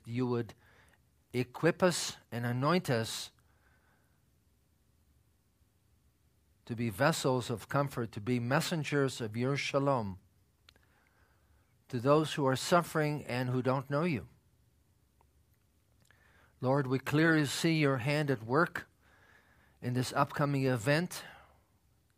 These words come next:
It's a reminder, Lord, that you are at work.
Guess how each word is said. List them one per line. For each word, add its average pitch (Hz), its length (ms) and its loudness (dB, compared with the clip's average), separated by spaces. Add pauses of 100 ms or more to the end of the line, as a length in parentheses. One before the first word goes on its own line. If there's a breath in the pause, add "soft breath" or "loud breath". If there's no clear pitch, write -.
(400)
It's - 80 -12
a 123 60 -2
reminder, 139 560 2
Lord, 131 260 0
that 117 200 -4
you 139 140 0
are 131 340 2
at 120 160 -6
work. 151 400 0